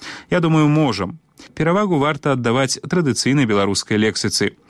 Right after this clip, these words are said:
Прыметнікам «вонкавы», «знадворны», «навакольны», «замежны», прыслоўем «вонкава»,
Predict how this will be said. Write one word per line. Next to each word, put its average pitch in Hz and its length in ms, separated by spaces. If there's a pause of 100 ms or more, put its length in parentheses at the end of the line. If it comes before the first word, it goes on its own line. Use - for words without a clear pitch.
(240)
Прыметнікам 135 800
«вонкавы», 110 840
«знадворны», 107 840
«навакольны», 120 680
«замежны», 135 640 (340)
прыслоўем 180 760
«вонкава», 107 760